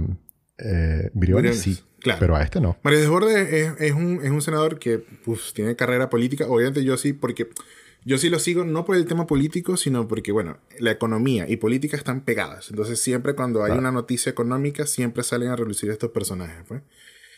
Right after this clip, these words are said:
Speaker 2: Eh, no hay mucho que decir de él. <laughs> Sebastián
Speaker 1: <laughs>
Speaker 2: Sichel. Este, Sebastián, Sebastián Sichel, eh, él es, como dice Ricardo la, la vez pasada que puso en su historia,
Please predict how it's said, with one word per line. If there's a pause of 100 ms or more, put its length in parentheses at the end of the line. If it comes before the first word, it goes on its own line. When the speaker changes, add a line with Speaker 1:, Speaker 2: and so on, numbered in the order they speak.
(360)
Speaker 2:
Eh,
no
hay
mucho
que
decir
de (880)
él.
<laughs>
Sebastián
Speaker 1:
<laughs>
Speaker 2:
Sichel. (580)
Este,
Sebastián,
Sebastián
Sichel,
eh, (200)
él
es,
como
dice
Ricardo
la,
la
vez
pasada
que
puso
en
su
historia,